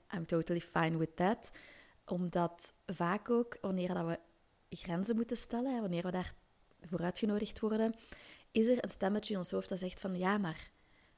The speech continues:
wat als mensen mij dan niet meer leuk gaan vinden? Wat als mensen niet meer met mij gaan willen samenwerken?" En ik had voor mezelf echt de boodschap, en voor u dus ook, van: "Darling,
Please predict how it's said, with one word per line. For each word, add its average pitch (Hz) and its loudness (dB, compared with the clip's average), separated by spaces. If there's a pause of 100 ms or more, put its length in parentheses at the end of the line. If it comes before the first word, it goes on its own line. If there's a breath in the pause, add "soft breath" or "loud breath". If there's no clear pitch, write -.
(140 soft breath)
wat 208 0
als 185 -2
mensen 196 2
mij 180 2
dan 170 2
niet 170 0
meer 165 -2
leuk 165 0
gaan 214 -2
vinden? 220 2
Wat 170 0
als 185 -2
mensen 180 -2
niet 180 0
meer 175 0
met 170 0
mij 165 0
gaan 165 0
willen 165 -2
samenwerken?" 208 0 (840 loud breath)
En 185 2 (1500)
ik 208 -4
had 202 2
voor 196 -2
mezelf 180 2
echt - -4
de 202 -2
boodschap, 180 0
en 190 -2
voor 170 -4
u 196 2
dus 202 0
ook, 196 2 (540 soft breath)
van: 185 2 (760)
"Darling, 277 6